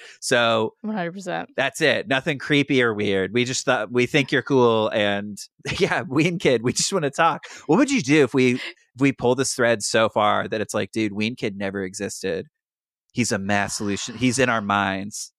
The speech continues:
Speaker 2: Oh, man. Well, number one, I, I feel like the hallucination would have started with your,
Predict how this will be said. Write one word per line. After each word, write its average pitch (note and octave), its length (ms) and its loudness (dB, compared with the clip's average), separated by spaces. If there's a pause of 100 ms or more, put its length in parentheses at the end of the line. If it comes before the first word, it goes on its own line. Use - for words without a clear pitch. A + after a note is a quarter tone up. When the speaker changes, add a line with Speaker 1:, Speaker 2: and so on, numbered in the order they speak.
(960)
Speaker 2:
Oh, B3 200 -8
man. G3+ 480 -8 (120)
Well, B3+ 320 -2
number C4 320 4
one, F3+ 500 2 (300)
I, - 280 -10 (560)
I A3+ 120 0
feel B3 200 4
like A#3+ 200 4
the D3+ 80 -2
hallucination G3+ 800 0
would F3 100 2
have E3+ 260 -4
started F3+ 800 0
with D#3+ 680 -2 (120)
your, F3 880 2